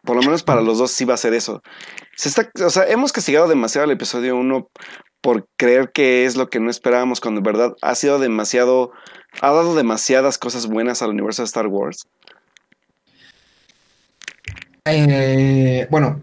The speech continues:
Speaker 2: desde un punto de vista personal, yo nunca he castigado el episodio uno. O sea, no me parece que supere en ningún momento a la, a ninguna de las tres de la trilogía, eh,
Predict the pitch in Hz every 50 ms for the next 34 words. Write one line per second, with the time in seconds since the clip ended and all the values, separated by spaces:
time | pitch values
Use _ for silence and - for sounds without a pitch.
0 | - _ _ _ _ _ - 135 135 131 127 131 135 135 135 131 123 120 123 -
1 | 135 131 151 190 196 226 233 226 214 - - 208 - 147 147 147 143 151 185 190
2 | - - - _ - 139 127 147 156 160 165 165 147 - 170 165 170 165 156 -
3 | 135 127 127 135 135 - - - - - 120 117 123 131 165 233 - - _ _
4 | _ _ _ _ - - 123 120 117 110 110 110 - - - _ _ _ _ _
5 | _ _ _ _ _ _ _ - - - - 131 139 143 147 165 156 147 139 127
6 | 147 160 151 147 139 - 123 113 - 131 135 143 143 127 120 117 117 123 127 139
7 | 139 131 123 120 131 135 123 117 107 - - 113 113 113 117 113 123 - 139 -
8 | 110 104 107 - - 120 120 117 123 123 117 107 - 117 113 110 104 104 - -
9 | 117 117 113 107 - - - _ _ _ _ _ - 123 120 113 110 110 110 110
10 | 110 110 110 - -